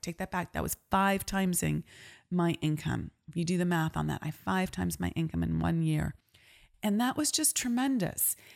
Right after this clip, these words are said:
And I was incredibly grateful. And I did a huge amount of hard work that year,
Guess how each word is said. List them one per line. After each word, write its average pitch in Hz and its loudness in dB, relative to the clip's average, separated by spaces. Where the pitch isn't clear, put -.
And 202 2
I 196 4
was 190 2
incredibly 220 0
grateful. 202 0
And 190 2
I 180 0
did 220 2
a 185 0
huge 277 -2
amount 180 0
of 170 0
hard 196 -2
work 185 -2
that 196 -4
year, 190 0